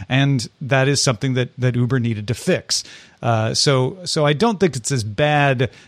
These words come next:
as having no checks. They have lots of checks, uh, and you're always going to have people trying to figure out a way around whatever checks you have in place. What T F L decided was Uber didn't fix this fast enough. Uber should have prevented it before it happened,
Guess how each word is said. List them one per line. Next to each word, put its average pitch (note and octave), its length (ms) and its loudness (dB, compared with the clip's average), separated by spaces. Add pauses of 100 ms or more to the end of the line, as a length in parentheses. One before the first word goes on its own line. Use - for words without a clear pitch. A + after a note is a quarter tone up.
(120)
as A#2 580 0
having C#3 420 0
no G#2+ 140 -2
checks. - 420 0
They C3 140 2
have A#2 160 0
lots G3+ 280 0
of A2 80 -6
checks, - 420 -4 (340)
uh, B2 340 2
and D3 160 2
you're C#3 180 -2 (120)
always G3+ 420 2
going D#3 220 2
to C#3 60 0
have C3+ 160 -2
people C#3 260 -2
trying D3+ 360 0
to D3 60 -2
figure C3+ 360 -2
out B2+ 140 2
a B2 40 0
way C3+ 240 0
around B2 340 2
whatever D#3+ 320 2
checks C#3 280 0
you C3 80 4
have A#2 120 2
in A2 80 -4
place. A#2 480 0 (320)
What D3+ 160 0
T D3+ 140 0
F C3+ 160 0
L D3 120 2
decided B2+ 520 0
was A#2+ 380 0 (420)
Uber E3 240 2
didn't C3+ 180 -2
fix - 240 -2
this A#2+ 160 -2
fast G2+ 280 -2
enough. - 300 -10 (100)
Uber C#3 220 2
should D#3 380 0
have C3 380 -2
prevented A#2+ 400 -2
it A2+ 240 -6
before G#2+ 320 -4
it F#2 80 -6
happened, - 380 -8